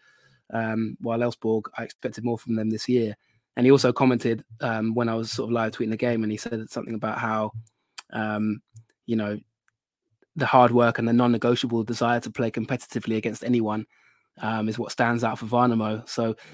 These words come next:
thanks, Louise. It's good to know people are listening, and I hope you enjoyed that interview with David Cellini, 'cause I felt he broke it all down perfectly. And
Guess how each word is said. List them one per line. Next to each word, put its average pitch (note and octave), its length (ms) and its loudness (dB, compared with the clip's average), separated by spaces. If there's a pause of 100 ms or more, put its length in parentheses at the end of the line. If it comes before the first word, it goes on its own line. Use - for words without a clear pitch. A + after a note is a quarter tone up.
(360)
thanks, D3 200 4
Louise. D3+ 260 8
It's D3 120 -4
good D3+ 160 2
to D#3 80 4
know D#3 140 6
people C#3 260 2
are C3+ 120 4
listening, B2+ 360 0
and A#2 160 -2
I A2+ 120 -4
hope C#3+ 120 2
you B2+ 80 0
enjoyed B2 280 2
that A2+ 120 -2
interview A#2 200 -6
with A2 100 -8
David A2 240 -2
Cellini, A2+ 380 0
'cause A#2+ 120 -2
I A#2 80 2
felt C#3 240 2
he B2 100 -4
broke A#2 300 -2
it - 20 -6
all G#2+ 140 -6
down G#2+ 180 -4
perfectly. G#2+ 460 -4
And G#2 140 -8